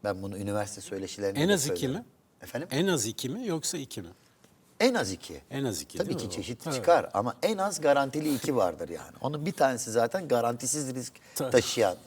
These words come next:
Speaker 1: e,
Speaker 2: Kol-,
Speaker 1: konudur.
Speaker 2: kolaycının
Speaker 1: Diğeri
Speaker 2: yoludur o.
Speaker 1: rahat olan yerdir. Diğer de ç-, kollar. Onlar biraz daha damarları dardır onun. Diğer ikisi daha
Speaker 2: Zahmetli.
Speaker 1: kalın damarlıdır. O, bu tarafı seçerseniz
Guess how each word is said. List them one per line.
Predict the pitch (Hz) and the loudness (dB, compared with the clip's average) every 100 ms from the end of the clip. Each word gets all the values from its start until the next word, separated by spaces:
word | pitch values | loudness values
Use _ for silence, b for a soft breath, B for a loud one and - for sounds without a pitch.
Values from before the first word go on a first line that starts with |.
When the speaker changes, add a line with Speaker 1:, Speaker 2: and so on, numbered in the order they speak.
| - - | -20 -12
Speaker 1:
e, | - - | -8 -8
Speaker 2:
Kol-, | - 165 | 2 6
Speaker 1:
konudur. | 156 180 | 8 8
Speaker 2:
kolaycının | 220 160 151 151 143 143 | 8 8 8 6 2 4
Speaker 1:
Diğeri | 147 160 156 | 8 10 10
Speaker 2:
yoludur | 175 101 | 8 0
o. | - | 0
Speaker 1:
rahat | 135 139 139 | 6 8 8
olan | 120 104 92 | 6 4 2
yerdir. | 92 98 226 220 | -2 -4 -4 0
Diğer | 254 190 | 0 0
de | |
ç-, | 220 - | -2 -6
kollar. | - - 185 156 | -4 0 6 6
Onlar | 139 147 147 143 | 6 2 0 4
biraz | 139 139 | 4 4
daha | 147 123 | 0 2
damarları | 107 107 107 104 101 92 | 2 2 2 2 2 2
dardır | 90 82 85 | 2 2 -2
onun. | 82 82 85 - | -6 -6 -12 -8
Diğer | 95 95 90 | -6 -4 -4
ikisi | - - 104 92 | -6 -10 -6 -4
daha | 92 | 0
Speaker 2:
Zahmetli. | 131 123 107 87 | 2 2 0 -4
Speaker 1:
kalın | 82 | -6
damarlıdır. | 87 101 - - - B B B B B B _ _ - | -8 -8 -14 -20 -20 B B B B B B _ _ -12
O, | - 151 - _ _ _ _ _ _ - | -8 -8 -8 _ _ _ _ _ _ -14
bu | 156 | -2
tarafı | 170 156 139 | 4 4 4
seçerseniz | 127 135 - 135 135 127 156 - | 0 0 6 6 4 -2 -2 -6